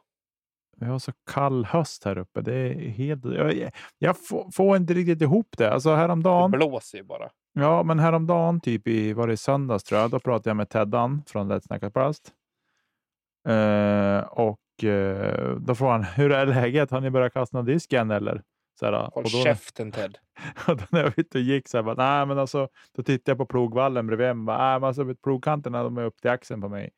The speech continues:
Speaker 1: nu. Så att, nej, det är inte riktigt nära än." <laughs>
Speaker 2: Nej.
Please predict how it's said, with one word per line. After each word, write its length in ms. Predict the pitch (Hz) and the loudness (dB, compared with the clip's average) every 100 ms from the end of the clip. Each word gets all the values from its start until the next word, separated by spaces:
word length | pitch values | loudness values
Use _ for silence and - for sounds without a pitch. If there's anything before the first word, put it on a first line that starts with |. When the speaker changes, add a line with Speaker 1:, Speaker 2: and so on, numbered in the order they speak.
| _ - | _ -10
Speaker 1:
nu. 180 | 117 - _ _ _ _ _ | -10 -10 _ _ _ _ _
Så 60 | - | -20
att, 60 | - | -4
nej, 320 | 131 135 131 | 0 0 2
det 80 | 120 | 2
är 40 | |
inte 200 | 117 104 | 0 0
riktigt 240 | 107 - 101 | -4 -6 -4
nära 400 | 104 95 98 95 - _ - | -2 0 -2 -6 -12 _ -8
än." 260 | - 110 - _ _ _ - | -8 -8 -14 _ _ _ -6
<laughs> 100 | - _ _ - | -6 _ _ -20
Speaker 2:
Nej. 200 | 120 | -18